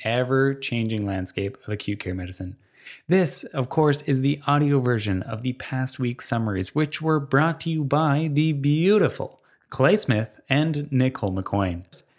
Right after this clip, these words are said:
The first article on the docket is the two thousand nineteen novel coronavirus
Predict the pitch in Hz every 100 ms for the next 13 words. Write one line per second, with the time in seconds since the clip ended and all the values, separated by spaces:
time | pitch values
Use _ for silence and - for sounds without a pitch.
0 | _ - 123 175 190 185 - 180 208 -
1 | - 151 156 156 151 139 139 143 135 135
2 | 139 143 143 - 131 127 135 135 - 165
3 | 185 131 123 107 107 104 113 123 139 -
4 | 127 123 117 110 139 156 156 - 127 123
5 | 131 120 110 104 120 143 143